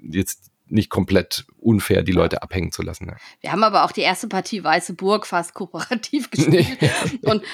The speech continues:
Speaker 2: haben alle mit jedem mitgedacht
Speaker 1: Laut
Speaker 2: und haben
Speaker 1: mitgedacht,
Speaker 2: immer,
Speaker 1: ja,
Speaker 2: immer
Speaker 1: genau.
Speaker 2: gesagt, "Guck mal, mach doch das, <laughs> das wäre jetzt besser." Ähm, aber, aber bei, bei Darwin's Journey kann es, glaub ich, sehr frustrierend sein, wenn man niemanden am Tisch hat, der so ein bisschen helfende Hand spielen kann.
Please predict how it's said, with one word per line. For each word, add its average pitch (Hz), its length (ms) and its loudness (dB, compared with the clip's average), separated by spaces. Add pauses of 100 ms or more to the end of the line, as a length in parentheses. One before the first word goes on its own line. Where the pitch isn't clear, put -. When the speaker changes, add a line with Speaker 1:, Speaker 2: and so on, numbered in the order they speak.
Speaker 2:
haben 226 240 0
alle 214 400 2
mit 247 240 4
jedem 233 320 4
mitgedacht 202 500 0
Speaker 1:
Laut 120 260 4
Speaker 2:
und 131 120 4
haben 98 80 2
Speaker 1:
mitgedacht, 101 380 2
Speaker 2:
immer, - 80 2
Speaker 1:
ja, 87 180 2
Speaker 2:
immer 226 140 2
Speaker 1:
genau. - 100 -4
Speaker 2:
gesagt, 190 220 -2
"Guck 285 160 -8
mal, 233 100 0
mach 208 200 -2
doch - 180 -6
das, - 420 -2
<laughs> 262 240 0
das 202 220 0
wäre 160 100 -6
jetzt 185 240 -6
besser." 202 380 -8 (520)
Ähm, 185 300 2
aber, 185 400 4
aber 180 160 4
bei, 180 280 4
bei 175 180 -4
Darwin's 190 440 0
Journey 202 360 2
kann 190 240 2
es, 190 140 -2
glaub 180 180 2
ich, 170 80 -6
sehr 151 180 4
frustrierend 220 800 0
sein, 180 540 2 (400)
wenn 180 160 4
man 180 200 4
niemanden 190 380 2
am 180 140 0
Tisch - 320 -2
hat, - 360 -2
der 175 260 2
so 175 120 -2
ein 165 60 -6
bisschen 180 360 0
helfende 165 440 -2
Hand 156 160 -8
spielen - 340 -8
kann. - 220 -18